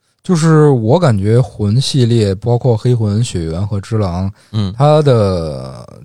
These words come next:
Speaker 1: 整个故事搭建在了一个非常宏大的世界观下。
Speaker 2: 嗯。
Speaker 1: 但是呢，呃，你的游戏流程里并不会，呃，直观地接触到那些特别宏大的世界，比如说什么像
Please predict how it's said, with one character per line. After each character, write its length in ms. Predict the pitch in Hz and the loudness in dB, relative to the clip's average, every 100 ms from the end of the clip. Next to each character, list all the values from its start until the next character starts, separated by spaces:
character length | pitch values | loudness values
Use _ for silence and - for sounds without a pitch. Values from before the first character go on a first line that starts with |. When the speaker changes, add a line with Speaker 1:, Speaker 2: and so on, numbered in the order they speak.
| - | -10
Speaker 1:
整 200 | 104 101 | -8 -2
个 120 | 143 | 0
故 320 | 147 262 185 | 0 0 2
事 360 | 107 92 87 80 92 - _ _ | 0 -2 -6 -8 -12 -18 _ _
搭 280 | - - 170 | -16 -6 -4
建 280 | 175 175 123 | 0 2 2
在 200 | 123 107 | 2 2
了 80 | 98 | 0
一 160 | 95 | -2
个 120 | 104 127 | -2 -2
非 200 | 143 143 | 0 2
常 160 | 147 | 2
宏 300 | 160 - 95 | 0 -4 -6
大 160 | 143 156 | -8 -6
的 80 | 110 | -6
世 180 | - 127 | -2 0
界 120 | 123 | 2
观 200 | 135 143 | 2 0
下。 220 | 147 143 - _ _ - | -2 -6 -10 _ _ -6
Speaker 2:
嗯。 200 | 135 135 - | -2 -2 0
Speaker 1:
但 200 | 170 147 | 2 4
是 260 | 190 170 | 4 4
呢， 220 | 131 113 101 _ _ _ | 4 2 -2 _ _ _
呃， 440 | 113 104 101 95 95 | -4 0 2 0 -2
你 220 | 98 98 | -2 0
的 100 | 95 | 0
游 160 | 98 123 | 2 2
戏 140 | 147 | 2
流 300 | 151 107 104 | 0 2 0
程 200 | 170 147 | 2 0
里 200 | 107 85 | 0 -2
并 260 | 92 151 131 | -6 -4 -2
不 140 | 104 | -2
会， 420 | 139 208 165 104 85 _ _ _ _ | -2 2 2 2 -4 _ _ _ _
呃， 300 | - 107 95 | -10 -6 -6
直 280 | 98 - 117 | -8 -4 -2
观 260 | 165 202 220 | 2 2 2
地 100 | 180 | 0
接 280 | 127 151 170 | 0 0 0
触 180 | - 120 | 0 0
到 140 | 98 | 0
那 120 | 98 | -2
些 140 | 92 98 | -4 -6
特 160 | - | -4
别 80 | 104 | -4
宏 320 | 110 87 82 | -4 -6 -6
大 160 | 104 92 | -6 -6
的 80 | 98 | -8
世 220 | - 92 | -8 -8
界， 220 | 95 85 - | -6 -8 -10
比 80 | |
如 180 | 92 87 | -10 -8
说 280 | 104 107 107 | -6 -4 -2
什 100 | 101 | -2
么 300 | 90 95 95 | -4 -4 -4
像 360 | 95 107 95 | -4 -4 -4